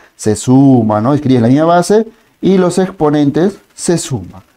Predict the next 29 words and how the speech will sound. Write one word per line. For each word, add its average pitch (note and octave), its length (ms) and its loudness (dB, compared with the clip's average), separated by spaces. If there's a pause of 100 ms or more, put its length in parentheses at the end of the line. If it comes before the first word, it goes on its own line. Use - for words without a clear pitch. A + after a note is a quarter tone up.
(240)
Entonces, F#3 680 -2
tú A#3 160 -8
busca A3 480 -6
aquí D3 320 -6
los D3+ 220 -6
que C3+ 100 -10
tengan D#3 340 -4
la A#2+ 80 -2
misma A#2 380 -2
base. E3 460 -2 (180)
A A#2 180 -2
ver, C#3 300 0 (240)
vamos C#3+ 220 0
por D3+ 100 0
aquí. C#3 240 -2 (480)
Tengo D3 320 2
x D3 240 -2
cuadrado, D#3+ 680 0
x C3 380 -4
a A2 60 2
la A#2+ 140 2
ocho, F#3 420 -2
x F3 460 -4
a C3 60 0
la A2+ 200 0
nueve. C#3 400 -2 (1080)
Todos C#4 340 2
se D#3+ 100 -2
multiplican. C#3 800 -4